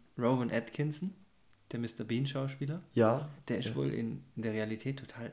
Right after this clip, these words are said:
Speaker 1: ernst und keine Ahnung, ob es stimmt, hab ich mal so gehört,
Speaker 2: Ja.
Speaker 1: wo man denkt, okay, der ist eigentlich die größte Witzfigur überhaupt und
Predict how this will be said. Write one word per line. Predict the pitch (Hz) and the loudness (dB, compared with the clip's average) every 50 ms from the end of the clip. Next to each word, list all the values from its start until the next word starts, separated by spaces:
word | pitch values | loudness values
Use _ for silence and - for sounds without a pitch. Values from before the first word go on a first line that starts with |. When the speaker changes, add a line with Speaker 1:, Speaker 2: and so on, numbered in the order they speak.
| - - | -12 -16
Speaker 1:
ernst | 98 101 101 104 127 151 170 165 - - - - - | -14 -10 -6 -2 -2 0 0 0 -2 -4 -6 -8 -10
und | - 131 120 120 - - - - - - - - _ _ _ | -8 -8 -8 -8 -10 -12 -18 -20 -20 -20 -20 -20 _ _ _
keine | - 135 139 135 | 4 4 6 6
Ahnung, | 143 147 135 | 6 4 2
ob | 120 | 0
es | - | 0
stimmt, | - 139 135 135 | 0 0 0 0
hab | 127 | -2
ich | 127 131 | -4 -4
mal | - 117 | -4 -4
so | 113 113 110 | -4 -4 -4
gehört, | 117 107 117 123 135 135 | -4 -4 -2 -2 -4 -4
Speaker 2:
Ja. | 113 101 104 107 110 110 - - - - | -6 -8 -6 -6 -8 -8 -10 -8 -2 0
Speaker 1:
wo | 113 | 2
man | 117 120 | 2 4
denkt, | - 127 135 135 135 - | 6 6 4 4 2 -2
okay, | - - 127 127 | -4 -2 -2 0
der | 120 113 117 | 0 0 0
ist | 117 107 - | 0 0 0
eigentlich | 127 107 104 | 0 0 0
die | - 120 | 0 2
größte | - 135 147 139 131 110 | 4 6 6 4 4 2
Witzfigur | 120 139 135 - - - 127 117 117 110 | 2 2 0 0 -2 0 2 4 6 6
überhaupt | 107 110 104 110 120 165 170 - - | 6 4 4 4 4 4 4 2 -4
und | 110 110 - | -6 -6 -6